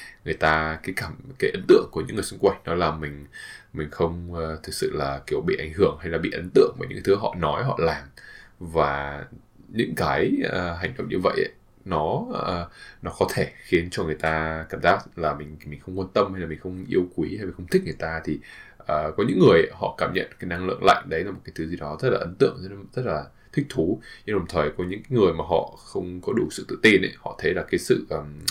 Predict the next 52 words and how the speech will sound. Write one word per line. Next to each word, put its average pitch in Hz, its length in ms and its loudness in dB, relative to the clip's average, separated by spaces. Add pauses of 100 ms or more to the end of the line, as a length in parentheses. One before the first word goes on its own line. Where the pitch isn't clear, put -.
(100)
bớt 131 160 8
quan 104 160 2
tâm 90 180 2
đó 78 200 4
ấy, 127 100 6 (440)
nó 87 140 -2
khiến 85 280 -2
cho 104 120 2
họ - 360 4
cảm - 180 -4
thấy - 120 0
rằng 82 160 -2
là - 80 -4
những 76 120 -8
cái 113 120 -4
cố 90 140 4
gắng - 240 -4
của 82 140 0
họ - 220 -4
hay 90 120 0
sự - 220 -4
quan 82 160 -6
tâm 98 160 10
của 76 140 2
họ - 80 -4
không 87 100 -6
được 78 80 -8
đền 76 200 -4
đáp 101 180 6
ấy, - 180 -6
thì - 220 -6
đôi 87 180 4
khi 90 180 2
nó 95 100 0
lại - 100 -4 (120)
là 82 120 -10
một 78 120 -2
cái 80 120 -8
thứ 85 220 2
khiến 82 160 -4
người 95 80 -6
ta 82 220 -2
bị 85 160 -8 (140)
off, 92 180 -2 (320)
bị, - 240 -4
ờ, 76 340 -8 (120)
gọi 69 100 0
là - 80 -4
mất 127 200 8
hứng 95 180 2
thú. 82 280 2 (800)
Ờm, 76 480 0